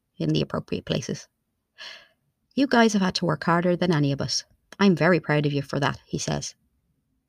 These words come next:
Meanwhile, Mara's giving Matt some sage parenting advice over cocktails. "You need to enjoy this time together. Having kids, you'll never regret it, but just do it at the right time." She tells Matt that she reckons Frankie wants kids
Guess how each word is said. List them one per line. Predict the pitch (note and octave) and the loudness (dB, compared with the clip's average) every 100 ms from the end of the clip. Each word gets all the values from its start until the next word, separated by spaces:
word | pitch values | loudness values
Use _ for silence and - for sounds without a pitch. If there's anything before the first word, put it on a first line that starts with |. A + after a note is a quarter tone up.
| _ _ _ _ - | _ _ _ _ 0
Meanwhile, | E4+ A#3+ E3 E3 - _ _ _ _ | 4 6 4 0 -4 _ _ _ _
Mara's | A#3+ C4 C#4 | 0 2 0
giving | - B3+ A3 | 0 0 2
Matt | E3+ - | 0 -4
some | - D#3 | -8 -6
sage | - F3+ - | -2 -2 0
parenting | - D#3 D3 C#3+ | -2 0 -2 -4
advice | C#3+ C#3+ D3 D3+ | -4 -2 -2 -4
over | D3+ | -6
cocktails. | G3 - - - - - _ _ _ _ _ _ _ | -4 -6 -4 -8 -8 -14 _ _ _ _ _ _ _
"You | F#3+ F#3+ | 0 4
need | A#3+ | 4
to | - - | 2 2
enjoy | G3 G#3 A3+ | 2 4 2
this | F#3 - | 2 -2
time | D3+ D3 | -2 -2
together. | D3 C#3 C3 B2+ _ _ _ _ _ _ _ | -2 -4 -4 -10 _ _ _ _ _ _ _
Having | A#3+ C4 F3+ | 2 4 4
kids, | G3+ E3 - - - | 2 0 -2 -12 -2
you'll | E3 | 2
never | D#3 F3 D3+ | 2 2 0
regret | C3+ C3+ D3 - | -2 0 -2 -2
it, | - _ _ _ | -8 _ _ _
but | E3 D#3 | -6 0
just | G#3+ - | 0 2
do | A#3 | 4
it | A3+ | 6
at | G#3+ G3+ | 4 0
the | D#3+ | 0
right | D#3 D#3+ | 0 -2
time." | - C3+ B2 - _ _ _ _ - | -6 -4 -6 -10 _ _ _ _ -10
She | - | -8
tells | - D#3+ F#3+ | -2 -2 2
Matt | F#3 - | 2 0
that | - | -6
she | - D3 | -4 -4
reckons | C#3 D3 - | -4 -4 0
Frankie | F#3 G3 D#3 | 0 0 -2
wants | D3 C#3+ | -2 -4
kids | - C#3+ C#3+ | -2 -2 -2